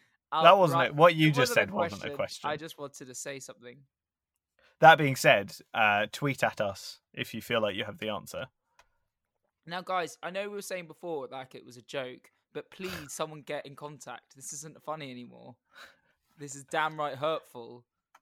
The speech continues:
Speaker 2: and we,
Speaker 1: We'd,
Speaker 2: we need
Speaker 1: we'd
Speaker 2: to
Speaker 1: love
Speaker 2: hear
Speaker 1: to hear
Speaker 2: from
Speaker 1: from
Speaker 2: you.
Speaker 1: you.
Speaker 2: We just wanna hear from you.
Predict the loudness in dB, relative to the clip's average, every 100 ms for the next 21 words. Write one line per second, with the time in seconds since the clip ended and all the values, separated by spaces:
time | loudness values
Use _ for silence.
0 | _ _ _ _ -6 -4 -4 -10 -14 -20
1 | -20 -20 _ _ _ _ _ -20 -14 -4
2 | 0 -2 -4 -16 -18 -16 -8 -4 0 0
3 | 2 0 0 -2 -6 -10 -8 -6 -4 -4
4 | -4 -8 -10 -14 -14 -16